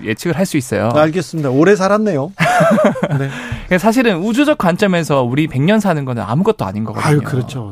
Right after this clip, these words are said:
Speaker 1: 이 백-,
Speaker 2: 순간이죠. 찰나죠.
Speaker 1: 맞아요. 백삼십팔억 년을 일 년으로 줄여보면은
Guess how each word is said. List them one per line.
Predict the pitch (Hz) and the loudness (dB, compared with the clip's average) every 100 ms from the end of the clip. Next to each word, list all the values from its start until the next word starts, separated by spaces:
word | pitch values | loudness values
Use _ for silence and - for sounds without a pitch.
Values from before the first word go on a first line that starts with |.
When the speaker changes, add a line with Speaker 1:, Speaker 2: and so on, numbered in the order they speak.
| 98 | -8
Speaker 1:
이 | 170 | -4
백-, | |
Speaker 2:
순간이죠. | 180 180 151 123 110 | 0 0 -2 -6 -10
찰나죠. | - 165 165 135 123 110 | -10 -8 -6 -6 -8 -8
Speaker 1:
맞아요. | - 123 120 - | -2 -2 -2 -6
백삼십팔억 | 117 190 175 - 175 185 | -2 -2 -2 -4 -2 -2
년을 | 170 147 131 | -2 -4 -2
일 | 202 | 2
년으로 | 233 202 139 | 2 2 0
줄여보면은 | - 151 135 113 127 139 98 | -2 -2 -2 -4 -4 -6 -8